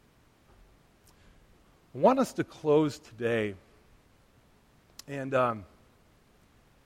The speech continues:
we're gonna take a little, uh, moment of reflection. And, um, today I want you to think about the ways that God has worked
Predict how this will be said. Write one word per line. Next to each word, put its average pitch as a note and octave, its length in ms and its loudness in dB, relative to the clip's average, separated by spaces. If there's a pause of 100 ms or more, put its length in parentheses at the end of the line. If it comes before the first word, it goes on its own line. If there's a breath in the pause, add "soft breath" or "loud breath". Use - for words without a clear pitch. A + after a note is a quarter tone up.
(720)
we're F3+ 80 -10
gonna A3 140 -2
take F3 220 6
a D3 60 -6
little, C3 360 2 (180)
uh, A#2 140 0
moment B2 560 2
of A2 120 -14
reflection. G#2 680 -2 (960 soft breath)
And, B2+ 400 2
um, A2+ 340 4 (920)
today G#3 200 2
I C4 60 2
want F#3+ 400 0
you F3+ 80 -6
to C3+ 100 -4
think C#3 360 -8
about F#2 400 -10 (960)
the D#3 100 -6
ways D#3+ 540 2
that E3 200 -2
God B2+ 360 0
has A#2+ 260 -12
worked G2+ 400 -14